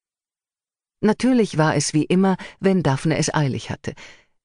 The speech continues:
Gerade dann öffneten sich besonders viele Türen, sobald der Briefkasten klapperte. Roger Carlyon wollte seine Post nächste Woche unter der Regenrinne versteckt haben.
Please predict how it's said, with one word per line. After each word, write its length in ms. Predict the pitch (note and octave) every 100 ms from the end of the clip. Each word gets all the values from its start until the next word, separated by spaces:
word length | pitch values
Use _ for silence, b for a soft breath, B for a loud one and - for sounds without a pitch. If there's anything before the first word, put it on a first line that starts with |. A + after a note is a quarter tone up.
| _
Gerade 380 | - E3+ A3 G3
dann 280 | C#3+ D3+ F#3+
öffneten 520 | - D3+ - D3 C#3
sich 180 | C#3+ C#3
besonders 480 | D3+ C#3+ C#3 D3 -
viele 320 | D#3 B2+ B2
Türen, 400 | - B2 A#2 A#2 B B
sobald 400 | - B2 B2 A#2+
der 100 | B2+
Briefkasten 680 | C3+ C#3 - A#2+ A2+ - -
klapperte. 480 | - - A#1+ - - _ _ _ _ _ _ _ _ _ _ -
Roger 420 | G3+ A#3 - G#3+
Carlyon 720 | - E3 D3 D3 D#3 F3+ F#3
wollte 280 | C#3 C3+ C#3+
seine 260 | C3 C3 C3+
Post 440 | - C#3+ - -
nächste 400 | C#3+ E3 - C3
Woche 220 | C3+ -
unter 240 | C#3 C#3 C#3
der 180 | D3+ D3
Regenrinne 520 | F3 E3+ B2+ B2 A#2+
versteckt 500 | B2+ - C3 - -
haben. 280 | A2+ -